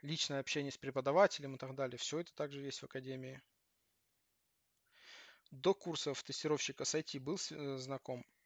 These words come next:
А, н-, особо не был знаком. Максимум, что я работал, это чуть-чуть модери-, э, был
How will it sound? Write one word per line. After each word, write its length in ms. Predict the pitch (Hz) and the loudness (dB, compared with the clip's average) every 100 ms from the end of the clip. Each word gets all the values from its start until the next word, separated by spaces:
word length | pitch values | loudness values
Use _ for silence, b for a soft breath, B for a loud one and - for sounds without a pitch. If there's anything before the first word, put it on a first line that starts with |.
| _ _ _ _ _ | _ _ _ _ _
А, 380 | 139 139 139 139 | 0 2 4 2
н-, 480 | 135 135 143 147 139 | 0 -2 0 0 0
особо 460 | - 147 - 214 175 | 4 4 6 4 4
не 160 | 175 262 | 4 2
был 160 | 208 | 2
знаком. 400 | 147 151 - 151 | 2 0 0 -2
Максимум, 480 | 135 160 - - 156 | 4 4 4 -2 -2
что 380 | - - 156 151 | -2 -2 -4 -2
я 180 | 147 151 | 0 2
работал, 540 | 147 147 220 - 135 | 2 2 0 0 0
это 420 | 135 - 135 131 B B B B B B B B B B - | 0 0 0 0 B B B B B B B B B B 2
чуть-чуть 720 | - 180 - 233 262 - - - _ _ _ _ - | 4 6 6 6 4 2 -4 -6 _ _ _ _ -2
модери-, 520 | 165 165 165 175 202 | 2 6 6 6 4
э, 420 | 196 165 160 156 | 4 4 4 2
был 440 | 151 180 175 151 | 2 4 4 2